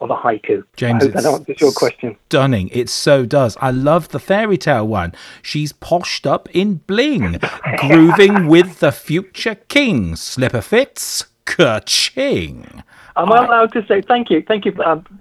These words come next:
Speaker 1: Russell. Can I just say something about rhyme? And I know that rhyme is one of those things that, that teachers and us poetry workshoppers get a bit twitchy about. We say to children, "Oh, don't rhyme, don't rhyme." But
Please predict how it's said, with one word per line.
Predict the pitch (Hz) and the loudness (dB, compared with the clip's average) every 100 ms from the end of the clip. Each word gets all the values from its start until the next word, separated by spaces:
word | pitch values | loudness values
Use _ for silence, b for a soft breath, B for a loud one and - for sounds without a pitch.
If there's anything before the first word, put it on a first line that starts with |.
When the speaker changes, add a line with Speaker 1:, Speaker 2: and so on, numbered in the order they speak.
| b b | b b
Speaker 1:
Russell. | 165 175 180 | -2 -2 -2
Can | 156 226 226 | -2 0 0
I | |
just | 208 214 - | 2 0 2
say | 208 202 | 0 0
something | 202 185 185 | -2 -2 -2
about | 180 170 - | -2 -4 -2
rhyme? | 156 175 135 120 | 0 2 2 -2
And | 135 151 | -2 0
I | |
know | 165 180 208 | 2 2 0
that | 165 | -4
rhyme | 214 139 156 196 214 | -6 -2 0 0 -2
is | 180 | -2
one | 170 165 | 0 0
of | 151 | 4
those | 151 147 - - | 4 2 -2 0
things | 151 147 135 - | 0 0 -4 -4
that, | - - B B B - | -4 -6 B B B -12
that | - | -12
teachers | - 202 202 190 170 | -4 -4 -2 -2 -2
and | 156 | -2
us | 156 - - | -4 -6 -8
poetry | 175 151 - 156 | -4 -4 -4 -6
workshoppers | 139 151 147 - 165 - 113 | 2 2 2 -4 -8 -8 -10
get | 143 | -10
a | 120 | -6
bit | 151 - | -6 -6
twitchy | - 160 - 151 | -8 -8 -6 -6
about. | 135 131 | -4 -2
We | 139 | -2
say | - 160 | 0 -2
to | 147 | -2
children, | - 143 254 | -6 -4 -2
"Oh, | 208 | 0
don't | 202 202 226 | 2 2 2
rhyme, | 185 180 175 143 | -2 -4 -4 0
don't | 180 180 190 | 0 0 0
rhyme." | 196 160 | -2 -2
But | 120 | -4